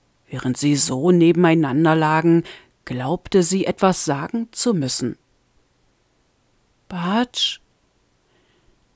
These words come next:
„Ich bin wirklich müde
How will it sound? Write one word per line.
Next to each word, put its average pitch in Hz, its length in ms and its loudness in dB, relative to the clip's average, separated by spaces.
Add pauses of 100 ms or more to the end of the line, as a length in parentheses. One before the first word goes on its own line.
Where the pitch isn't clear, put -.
(380)
„Ich - 320 -12
bin 139 460 0
wirklich 175 720 2
müde 156 480 -4